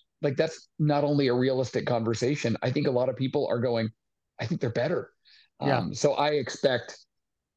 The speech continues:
Speaker 1: uh, I expect somebody, whether it's J-Mac coming back, Polk has just had a knack for being, uh, making big catches, uh, and Rome is our all-around best receiver. So I, I think the passing game is just,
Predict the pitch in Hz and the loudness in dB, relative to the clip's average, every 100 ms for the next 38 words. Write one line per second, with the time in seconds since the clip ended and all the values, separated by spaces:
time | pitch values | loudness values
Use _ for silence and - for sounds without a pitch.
0 | _ - - 165 160 170 147 - 135 127 | _ -2 0 2 2 2 2 4 4 4
1 | 117 110 135 135 123 - 151 147 143 131 | 2 2 0 -2 -2 0 0 2 0 0
2 | 139 135 131 135 135 135 - - 147 147 | -2 0 0 0 -2 -4 -8 -4 -2 -2
3 | - - 131 127 113 131 - - 123 127 | -6 -8 -4 -2 0 -2 -4 -4 0 2
4 | 131 - _ - 123 123 139 139 - 131 | 0 -2 _ 0 4 4 4 2 -2 -2
5 | 123 131 135 127 123 - - _ - 123 | 2 2 2 0 -2 -12 -20 _ -4 0
6 | 127 131 139 131 127 131 - 131 135 135 | 2 2 2 0 0 0 0 0 0 -2
7 | 120 - _ _ _ - 135 113 165 151 | -2 -10 _ _ _ -2 0 2 4 4
8 | 160 160 147 - 131 120 - - _ _ | 4 2 0 0 0 -2 -6 -14 _ _
9 | _ - 131 127 127 127 120 131 123 117 | _ -2 0 2 2 2 2 2 0 -2
10 | 113 135 123 113 - _ _ _ - - | 0 0 0 -2 -4 _ _ _ -4 2
11 | 135 123 117 - 131 139 - _ _ _ | 4 6 4 2 0 0 0 _ _ _
12 | _ _ - 151 156 123 135 123 123 107 | _ _ 2 4 4 2 2 2 2 2
13 | 104 95 98 104 107 - - | 2 2 0 -2 -4 -4 -14